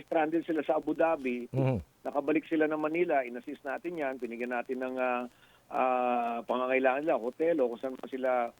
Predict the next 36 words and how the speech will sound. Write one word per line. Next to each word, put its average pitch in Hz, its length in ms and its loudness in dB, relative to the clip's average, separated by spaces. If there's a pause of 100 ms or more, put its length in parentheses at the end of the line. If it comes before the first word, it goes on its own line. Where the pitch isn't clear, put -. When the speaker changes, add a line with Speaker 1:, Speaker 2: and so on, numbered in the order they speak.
(340)
Speaker 1:
uuwi, 156 560 2 (240)
binigyan 123 320 -4
din 123 160 -2
natin 123 240 -2
ng 123 80 -4
financial 123 400 -2
assistance. 147 480 -2 (560)
October 185 400 0
eleven, 180 640 0
pito 180 480 2 (500)
O 123 40 -6 (120)
F 147 80 -8
W 156 400 0
from 143 240 -8
Israel. 147 640 -2 (160)
Speaker 2:
Mhm. 127 320 -4
Speaker 1:
Ah, 123 400 -2
October 147 480 0
twelve, 202 240 0
isa. 160 560 -4
At 131 160 -16
kahapon, 185 480 -2
may 147 160 -8
apat. 156 460 2 (180)
Speaker 2:
Hmm. 127 160 -4
Speaker 1:
Pero 254 320 4
itong 240 320 -6
mga 233 160 -6
to, 220 80 0
hindi 202 240 -4
naman 202 240 -4
ang 202 60 -6
gagaling 175 500 0
dun 170 160 -4
sa - 80 -6
areas - 560 -6